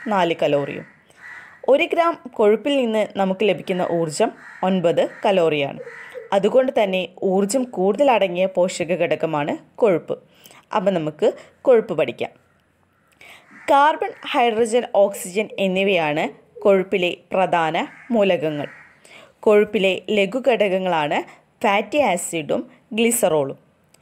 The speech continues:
കൊഴുപ്പ് സംഭരിക്കപ്പെടുന്ന കോശങ്ങളെയാണ് അഡിപ്പോസ് കോശങ്ങൾ എന്ന് പറയുന്നത്. കൊഴുപ്പ് സംഭരിക്കുന്ന ശരീരഭാഗങ്ങളാണ്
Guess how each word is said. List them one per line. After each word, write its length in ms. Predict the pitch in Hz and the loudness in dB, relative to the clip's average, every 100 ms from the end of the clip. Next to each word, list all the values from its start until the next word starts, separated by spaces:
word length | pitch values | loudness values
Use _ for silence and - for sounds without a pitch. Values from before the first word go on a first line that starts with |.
| - - - _ | -20 -20 -20 _
കൊഴുപ്പ് 460 | - 269 285 494 466 | 6 6 6 2 2
സംഭരിക്കപ്പെടുന്ന 880 | 311 247 262 269 - 247 214 202 190 - | 2 0 0 -2 -2 0 0 -4 -6 0
കോശങ്ങളെയാണ് 840 | 214 196 - 226 214 214 185 160 208 - - - - | 4 4 2 -2 0 2 0 -2 -6 -10 -20 -6 -2
അഡിപ്പോസ് 600 | 220 277 - 320 403 - 240 | -2 -2 0 0 0 0 2
കോശങ്ങൾ 440 | 196 - 175 185 - | 2 2 -2 -4 -2
എന്ന് 200 | 180 165 165 | -2 -2 0
പറയുന്നത്. 460 | 160 156 151 143 - _ _ - - - _ _ | 0 0 -2 -6 -10 _ _ -20 -20 -20 _ _
കൊഴുപ്പ് 400 | - 208 208 233 | 2 4 4 0
സംഭരിക്കുന്ന 680 | 247 202 196 196 220 214 220 | 0 0 0 -4 -4 -2 -2
ശരീരഭാഗങ്ങളാണ് 1160 | - 180 185 277 240 196 165 165 160 147 165 | 0 0 0 2 2 2 0 -2 -2 -2 -4